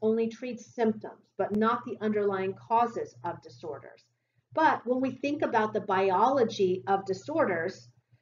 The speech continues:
it would only make sense that just like any physical ailment, that a drug can be effective. And some argue that drugs are overprescribed and that people are overmedicated.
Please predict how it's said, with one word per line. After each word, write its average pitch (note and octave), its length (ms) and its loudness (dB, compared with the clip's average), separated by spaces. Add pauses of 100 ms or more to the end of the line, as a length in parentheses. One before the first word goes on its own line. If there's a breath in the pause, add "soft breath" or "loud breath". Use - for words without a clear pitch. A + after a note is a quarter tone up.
(160)
it A3+ 140 4
would B3+ 220 -2
only B3+ 280 0
make A#3 240 -2
sense G3 520 -4
that G3 340 -2
just A#3+ 280 -6
like A3 180 0 (140)
any C#4 300 0 (200)
physical C4+ 520 -2
ailment, E3+ 460 -8 (380 loud breath)
that A3 200 2
a A3+ 80 2
drug F#3 480 -2
can F#3+ 360 -4
be F3+ 320 -4
effective. - 640 -14 (800)
And B3+ 380 2
some D#4+ 320 4
argue A#3+ 360 6
that C4 240 2
drugs G3 380 2
are - 220 -2
overprescribed G3 920 0 (100)
and G#3+ 140 4
that G#3 160 0
people G#3+ 500 0
are F#3 160 -2
overmedicated. E3+ 920 -4